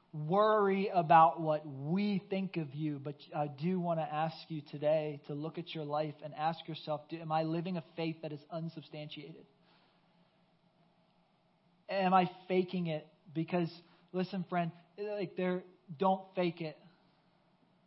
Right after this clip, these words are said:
Jesus would tell the churches in Revelation that the thing that he hates the most is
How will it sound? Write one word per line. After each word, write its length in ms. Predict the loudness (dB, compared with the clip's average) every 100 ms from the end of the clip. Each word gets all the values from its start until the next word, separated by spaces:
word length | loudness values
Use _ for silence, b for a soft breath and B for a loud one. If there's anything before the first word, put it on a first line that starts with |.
| _ _ _ _ _ _ _ _ _ _ _ -10
Jesus 420 | -2 0 0 -2 -2 -14 0
would 340 | 2 2 0 -4 0
tell 200 | 4 4
the 120 | 2
churches 600 | -2 -2 -2 0 -2 -2 -4 -20 -20 b b
in 120 | 0
Revelation 800 | 4 6 6 4 2 0 -2 0
that 280 | 2 2 0 b b b b -2
the 80 | -2
thing 300 | 0 0 2
that 100 | 2
he 100 | 2
hates 320 | 2 0 -2 -6
the 80 |
most 400 | -2 2 2 0 -4 -16 _ b b
is 80 | b